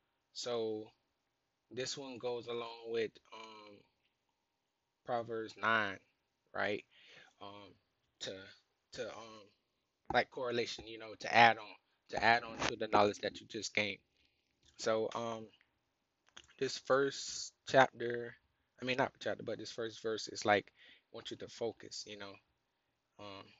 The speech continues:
so it says, "The words of King Lem-, Lemuel."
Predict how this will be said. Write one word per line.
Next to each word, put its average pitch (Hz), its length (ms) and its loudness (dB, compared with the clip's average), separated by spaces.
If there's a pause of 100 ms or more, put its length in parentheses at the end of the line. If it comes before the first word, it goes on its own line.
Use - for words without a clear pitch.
(640)
so 117 320 2
it 120 80 0
says, 117 360 2 (100)
"The 110 100 -2
words 143 680 2
of 113 240 -2
King 131 240 -6 (600)
Lem-, 110 320 -2 (180)
Lemuel." 113 540 0